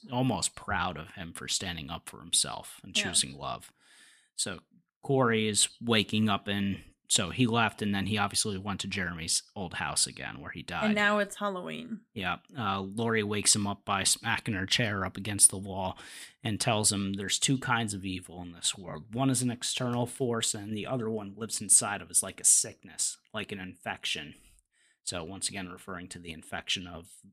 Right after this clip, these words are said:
Speaker 1: the evil from Myers. And she says, "The second kind is more dangerous because we may not even know that we're infected." Um, and he basically just asks her, "Do you think that I'm dangerous?" And Lori just laughs and goes,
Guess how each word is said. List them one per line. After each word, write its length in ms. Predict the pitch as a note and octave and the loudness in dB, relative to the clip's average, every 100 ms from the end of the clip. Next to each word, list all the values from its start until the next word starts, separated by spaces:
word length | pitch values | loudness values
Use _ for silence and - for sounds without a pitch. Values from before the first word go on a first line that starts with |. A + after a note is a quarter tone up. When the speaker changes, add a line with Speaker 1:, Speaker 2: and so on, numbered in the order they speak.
| _ | _
Speaker 1:
the 180 | A2 G2 G2+ | -12 -8 -6
evil 240 | F#2+ F2+ | -6 -8
from 200 | F2 G#2+ G2 | -10 -12 -10
Myers. 540 | F#2 F2 E2 F2+ - - - | -6 -6 -4 0 0 -2 -8
And 100 | G#2+ | -4
she 160 | A2+ | 2
says, 380 | G2+ A2 F#2+ - - - - _ | 2 2 0 -6 -8 -18 -20 _
"The 80 | - | 0
second 420 | D3+ F#3 D#3 - | 2 0 -2 -4
kind 500 | A#2 A2 G#2+ G#2+ - | -2 0 -2 -4 -6
is 160 | B2+ - | -4 0
more 180 | A#2 F#2+ | 0 0
dangerous 480 | G2+ G#2+ F#2 F2 | -6 -8 -8 -10
because 340 | - - A2+ G2+ | -10 -10 -8 -6
we 120 | G#2 | -6
may 240 | F#2+ A#2 | -4 -2
not 200 | A#2 G#2 | 0 0
even 220 | G#2+ G2 F#2+ | 0 -2 0
know 160 | G#2+ | 0
that 160 | G2+ - | 0 -2
we're 160 | - | -6
infected." 680 | E2+ - - C2+ - G1+ - - _ - _ _ _ | -10 -8 -8 -8 -10 -14 -14 -18 _ -20 _ _ _
Um, 360 | E2+ D#2+ C#2+ - _ _ - - _ _ - | -10 -10 -10 -18 _ _ -20 -20 _ _ -8
and 400 | A2 G#2 F#2+ E2 - _ _ _ _ _ _ | -2 0 0 -4 -10 _ _ _ _ _ _
he 120 | C3+ A2 | -2 0
basically 360 | A2+ G#2+ A2 | 2 0 -2
just 200 | F#2+ F#2+ | -4 -2
asks 160 | G#2+ A#2+ | -2 -2
her, 140 | D#2+ - _ | -6 -10 _
"Do 60 | - | -10
you 80 | G2 | -2
think 200 | A#2+ A2+ | 0 2
that 100 | B2 | 4
I'm 100 | B2 | 6
dangerous?" 560 | B2+ C#3 C#3+ D#3+ E3 - - - - | 6 6 4 4 4 2 -2 -18 -14
And 240 | G#2+ F#2 F#2 | -8 -8 -6
Lori 220 | G2 F#2 | -6 -4
just 200 | G2 - | -4 -6
laughs 260 | D#2 F2 - | -4 -2 -2
and 100 | G2+ | -4
goes, 220 | - - | -4 4